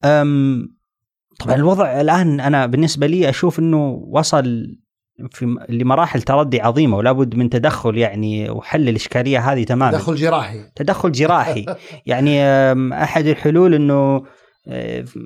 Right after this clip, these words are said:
Speaker 1: يعني again القنوات التجارية ما لنا شغل فيها، هذه يم-، يمتلكها القطاع الخاص. بس أنا كشخص يعني، أم، خلنا نقول قلبي على، على، على قنواتنا العامة، يعني أنصح إنه لا يصبح المقياس لما ال-،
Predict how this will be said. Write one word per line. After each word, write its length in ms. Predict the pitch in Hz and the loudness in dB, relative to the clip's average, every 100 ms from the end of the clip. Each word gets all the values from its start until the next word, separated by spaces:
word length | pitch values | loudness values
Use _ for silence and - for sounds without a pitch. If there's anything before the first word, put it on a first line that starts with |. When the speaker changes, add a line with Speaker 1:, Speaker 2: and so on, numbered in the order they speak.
| 123 | -10
Speaker 1:
يعني 440 | - 131 160 180 170 | -4 0 0 0 -2
again 260 | 160 156 | 0 0
القنوات 440 | 131 160 160 160 - | 0 0 0 0 -2
التجارية 560 | - 127 131 143 190 | -2 0 2 2 2
ما 200 | 208 247 | 4 2
لنا 120 | 226 185 | 2 2
شغل 280 | 170 139 | 0 0
فيها، 680 | 139 156 175 220 214 185 180 | 0 2 2 2 2 2 0
هذه 300 | 170 151 143 | 0 0 -2
يم-، 140 | 143 143 | -2 0
يمتلكها 540 | 143 135 151 147 131 | 0 0 0 -2 -2
القطاع 420 | 123 117 139 143 135 | -2 -2 -4 -2 -2
الخاص. 280 | 131 110 | -4 -8
بس 220 | - 139 202 | -8 -4 0
أنا 140 | 160 | 0
كشخص 460 | 147 139 165 - 143 | 0 -2 -4 -4 -2
يعني، 440 | 123 117 123 120 - - - - - - - | -2 0 0 -2 -6 -20 -20 -20 -20 -20 -4
أم، 640 | 113 110 107 107 104 104 - | 0 2 2 0 -2 -4 -6
خلنا 240 | - 127 | -4 0
نقول 220 | 127 127 | 2 2
قلبي 420 | 120 165 127 127 127 | 2 0 2 0 2
على، 220 | 123 123 113 113 110 | 2 2 2 2 0
على، 460 | 107 117 117 110 110 - | 0 0 2 0 -4 -10
على 640 | - 113 113 123 113 110 113 | -12 -6 -2 2 2 0 -2
قنواتنا 480 | 123 127 139 135 131 | 0 2 2 0 0
العامة، 560 | 120 127 107 113 156 160 | 0 0 0 2 0 0
يعني 300 | 180 170 185 | 0 0 2
أنصح 340 | 220 202 180 | 0 0 0
إنه 420 | 175 175 190 214 208 _ _ - - _ | 0 2 2 0 -8 _ _ -20 -20 _
لا 160 | 156 202 | 2 4
يصبح 360 | 233 202 180 | 4 0 -2
المقياس 500 | 185 175 175 185 156 | 2 2 2 2 2
لما 480 | 160 151 143 135 127 | 2 2 2 2 2
ال-، 80 | 127 | 0